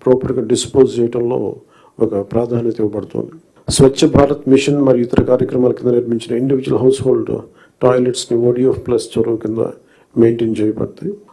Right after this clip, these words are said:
అలాగే హౌస్ హోల్డ్ లెవెల్లో సేఫ్ డ్రింకింగ్ వాటర్ అందించడానికి మేము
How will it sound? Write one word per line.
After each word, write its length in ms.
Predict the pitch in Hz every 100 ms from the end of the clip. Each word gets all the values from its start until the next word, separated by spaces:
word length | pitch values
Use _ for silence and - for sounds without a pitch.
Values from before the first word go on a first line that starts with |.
| -
అలాగే 360 | 135 143 156 131
హౌస్ 380 | - 151 175 -
హోల్డ్ 200 | 180 170
లెవెల్లో 520 | 160 170 175 170 - -
సేఫ్ 260 | - 160 170
డ్రింకింగ్ 360 | 135 147 156 151
వాటర్ 320 | 135 - 127
అందించడానికి 600 | 131 127 - 131 135 139
మేము 420 | 131 113 104 101